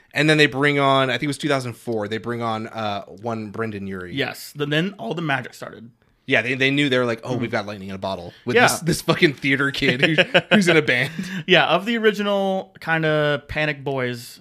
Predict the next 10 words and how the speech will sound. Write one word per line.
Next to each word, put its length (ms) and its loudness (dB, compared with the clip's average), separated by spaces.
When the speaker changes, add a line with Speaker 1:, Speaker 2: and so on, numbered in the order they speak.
Speaker 2:
Brandon 540 0
is 240 -6
the 60 -10
first 340 -6
one. 140 -4
Speaker 1:
Brendan. 420 2
Speaker 2:
Is, 360 -6
yes. 440 -8
Speaker 1:
Yeah. 160 -8
Speaker 2:
Oh, 200 2